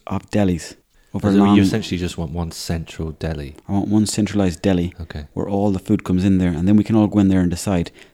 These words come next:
Speaker 1: But take, I don't, I don't want to go into a delis anymore with no food there that's hot.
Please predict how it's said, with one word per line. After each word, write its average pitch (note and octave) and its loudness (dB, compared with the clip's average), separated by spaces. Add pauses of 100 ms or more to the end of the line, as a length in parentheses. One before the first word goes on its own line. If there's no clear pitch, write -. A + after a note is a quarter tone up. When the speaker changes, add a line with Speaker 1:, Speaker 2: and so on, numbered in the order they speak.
Speaker 1:
But - -8
take, - 0 (260)
I - 0
don't, C3+ 6
I A#2 2
don't A#2+ 4
want A#2 2
to - -10
go G#2 2
into G2+ 0
a F#2+ 4
delis F#2 2
anymore F2+ 0
with - -6
no F#2 0
food F#2 -2
there E2+ -2
that's E2 -4
hot. - -8